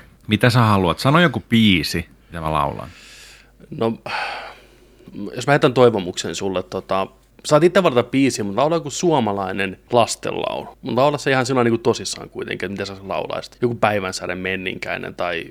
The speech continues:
Speaker 2: mi-, minkä sä osaat. Piippolan vaari, you name it, we have it.
Speaker 1: Nää, on, onks nää niinku niitä,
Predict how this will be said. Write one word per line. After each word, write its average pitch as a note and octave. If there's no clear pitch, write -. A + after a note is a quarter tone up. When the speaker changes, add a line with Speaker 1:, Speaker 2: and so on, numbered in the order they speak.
Speaker 2:
mi-, C#3+
minkä D#3
sä D3
osaat. -
Piippolan G#2
vaari, F2+
you G2+
name G#2+
it, G2
we F#2+
have G#2+
it. F2
Speaker 1:
Nää, F#2+
on, G2+
onks G#2
nää G#2
niinku F#2
niitä, E2+